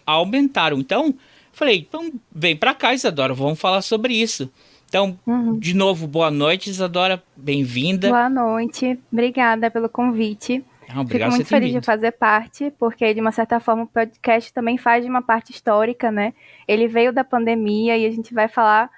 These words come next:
Speaker 2: né, pegar o gancho com isso também. É... e, enfim, é muito importante que a gente tenha um espaço pra poder falar sobre isso, porque a gente só aceita, né? Ah, depois da pandemia, tá tudo certo, a gente ficou meio doido,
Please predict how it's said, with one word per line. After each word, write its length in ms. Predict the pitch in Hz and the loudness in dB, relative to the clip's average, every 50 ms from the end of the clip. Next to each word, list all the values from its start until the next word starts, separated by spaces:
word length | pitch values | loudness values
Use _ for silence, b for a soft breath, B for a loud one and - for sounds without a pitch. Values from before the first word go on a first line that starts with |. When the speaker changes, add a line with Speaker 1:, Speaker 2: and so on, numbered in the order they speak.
| b b b b b b _ | b b b b b b _
Speaker 2:
né, 160 | 220 220 226 226 | -2 0 0 0
pegar 260 | - 240 214 214 220 | 0 0 0 2 0
o 60 | 233 | 0
gancho 340 | 214 208 208 220 - - 226 | -2 -4 -6 -6 -6 -8 -8
com 220 | - - 233 226 | -6 -4 -2 0
isso 340 | 214 202 202 208 - - - | 0 0 0 -2 -2 -4 -6
também. 580 | 220 - 214 208 214 208 190 180 185 202 240 285 - b b b b b _ _ _ | -4 -2 -2 -2 0 0 0 0 -2 -2 -4 -6 -8 b b b b b _ _ _
É... 460 | 214 202 202 202 202 202 196 196 202 247 - - - - - b b b b b _ - | 0 0 2 2 2 2 2 2 2 2 0 0 -2 -4 -6 b b b b b _ -4
e, 340 | 220 240 247 262 262 269 - | -2 0 2 2 2 0 0
enfim, 360 | 254 294 311 302 - 349 285 | 0 0 0 0 0 0 2
é 40 | 269 | 2
muito 240 | 269 269 285 285 339 | 2 2 0 0 0
importante 540 | 330 330 330 330 320 - 277 254 254 - - | -2 0 -2 -2 -2 -2 -2 -2 -2 -4 -4
que 60 | 262 | -2
a 40 | 247 | -2
gente 200 | 262 240 - - | -2 -2 -4 -4
tenha 480 | - 233 226 233 233 240 240 240 240 - | -2 -2 -2 0 0 2 2 2 0 0
um 100 | 233 240 | 0 0
espaço 560 | 247 247 - - - 226 208 202 220 - - | 0 -2 -2 0 2 2 2 2 2 -2 -6
pra 140 | - 233 220 | -8 -8 -6
poder 220 | - 233 208 220 | -4 -2 -2 -2
falar 340 | 220 - 247 226 226 240 262 | 0 2 4 4 4 4 2
sobre 320 | - - 254 233 220 214 | -2 -6 -10 -10 -8 -6
isso, 380 | 202 196 208 - - 254 285 311 - _ B B B B B _ | -6 -6 -8 -6 -6 -6 -6 -8 -10 _ B B B B B _
porque 320 | - 233 226 220 - - 220 | -2 -2 -2 -2 -2 0 2
a 140 | 220 226 226 | 2 2 2
gente 200 | 240 240 - - | -2 -6 -8 -2
só 120 | - 262 | 0 0
aceita, 480 | 262 285 - - 311 220 202 - 196 196 | 0 0 0 0 0 0 0 0 0 0
né? 160 | 220 226 214 | 2 2 2
Ah, 100 | 185 190 | 2 2
depois 320 | 190 208 - - 220 220 | 0 -4 -6 -4 -4 -4
da 80 | 220 214 | -4 -4
pandemia, 800 | - 220 220 220 233 226 214 208 214 220 233 240 240 240 233 226 | -4 -2 -2 0 0 0 0 0 0 0 0 2 2 2 2 2
tá 140 | - 247 240 | 0 -2 -4
tudo 200 | - 220 208 233 | -4 -6 -6 -8
certo, 400 | - - 254 220 220 226 - 220 | -4 0 0 2 2 0 -2 -6
a 40 | 220 | -6
gente 180 | 214 214 - | -6 -8 -10
ficou 220 | - 247 - - 226 | -10 -8 -6 -4 -2
meio 220 | 214 208 208 220 | -2 -2 -2 -2
doido, 760 | 202 196 208 233 247 247 240 233 240 240 233 226 226 220 240 | 0 0 2 2 4 4 2 2 0 0 0 -2 -2 -2 -4